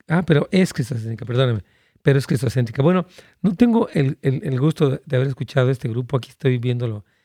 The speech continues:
en Google la primera vez que los observo. Este, am, pero bueno, yo sí creo que debemos de discernir. O sea, am,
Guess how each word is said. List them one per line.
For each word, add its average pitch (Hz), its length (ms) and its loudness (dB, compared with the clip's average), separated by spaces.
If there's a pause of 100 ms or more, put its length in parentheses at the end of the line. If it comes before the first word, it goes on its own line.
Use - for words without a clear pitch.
(200)
en 120 60 -16
Google 127 260 0
la 113 80 -2
primera 117 320 -6
vez 117 160 -6
que - 120 -8
los 113 200 -8
observo. 123 520 -4 (600)
Este, 123 800 -2
am, 120 460 -6 (200)
pero 135 160 2
bueno, 143 240 2 (320)
yo 151 180 -2
sí 160 160 0
creo 151 300 2
que 147 100 0
debemos 127 520 0
de 127 340 0 (720)
discernir. 151 640 0 (580)
O - 60 -20
sea, 131 420 0
am, 120 500 -2